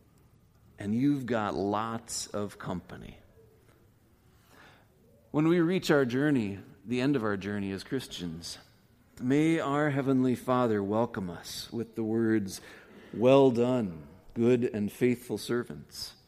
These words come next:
You have been faithful in a few things. I will put you in charge of many things." Welcome to the next chapter of the greatest story in the world, the story that goes on forever,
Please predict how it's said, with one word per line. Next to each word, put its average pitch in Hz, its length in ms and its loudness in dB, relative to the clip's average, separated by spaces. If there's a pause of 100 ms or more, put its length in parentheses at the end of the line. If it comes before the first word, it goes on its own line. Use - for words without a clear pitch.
(640)
You 160 200 0
have 151 120 2
been 151 160 2
faithful 156 560 2
in 131 80 2
a 117 40 -2
few 139 240 0
things. 90 600 -8 (500)
I 156 300 -4
will 139 140 0
put - 320 -6
you 120 140 0
in 110 120 -2
charge 104 680 -4
of 87 180 -10
many 95 340 -4
things." - 580 -18 (1120)
Welcome 120 600 2
to 98 120 -8
the 98 100 -6
next 110 560 -4
chapter 131 600 -2
of 92 120 -6
the 104 80 -4
greatest 147 560 2
story 160 460 4
in 143 80 4
the 127 80 2
world, 123 500 -2 (340)
the 117 60 -14
story 180 460 6
that 147 180 -2
goes 185 340 8
on 185 260 4
forever, 131 580 -4